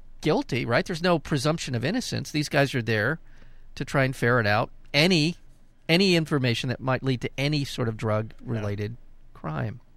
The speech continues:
Speaker 1: I
Speaker 2: You
Speaker 1: just
Speaker 2: know
Speaker 1: find
Speaker 2: Anonymous, the hacker group?
Speaker 1: Yeah.
Speaker 2: They came out with a little video saying that, uh, they're, they're calling for the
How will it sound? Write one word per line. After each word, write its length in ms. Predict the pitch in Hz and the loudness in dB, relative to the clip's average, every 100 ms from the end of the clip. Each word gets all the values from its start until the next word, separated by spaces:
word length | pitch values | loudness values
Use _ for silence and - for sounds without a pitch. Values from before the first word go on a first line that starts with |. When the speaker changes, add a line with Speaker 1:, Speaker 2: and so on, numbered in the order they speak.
| - - - - - - - | -20 -20 -20 -20 -20 -20 -14
Speaker 1:
I 60 | |
Speaker 2:
You 80 | 202 | -8
Speaker 1:
just 120 | 233 | -2
Speaker 2:
know 80 | 190 | 0
Speaker 1:
find 120 | 156 | 0
Speaker 2:
Anonymous, 400 | 139 143 120 104 | -2 -2 -4 -8
the 100 | 123 | -6
hacker 300 | 117 139 113 | -2 -2 -2
group? 320 | 104 101 113 - | -8 -10 -12 -12
Speaker 1:
Yeah. 240 | 143 107 98 - - | -8 -8 -10 -16 -6
Speaker 2:
They 160 | 160 160 | -2 -2
came 220 | 170 135 | -2 -4
out 100 | 120 | -6
with 140 | 123 127 | -6 -8
a 40 | |
little 200 | 120 117 | -6 -4
video 460 | 110 120 117 110 107 | -4 -4 -2 -2 -4
saying 380 | - 123 107 107 | -4 -4 -4 -6
that, 320 | 110 101 - | -8 -10 -10
uh, 760 | 104 104 104 104 107 110 - 123 | -10 -10 -10 -10 -8 -6 -6 -4
they're, 240 | 131 123 | -4 -2
they're 180 | 135 131 | -2 -2
calling 380 | - 151 131 120 | 0 0 0 -2
for 260 | 135 123 117 | 0 2 2
the 280 | 120 107 | -2 -6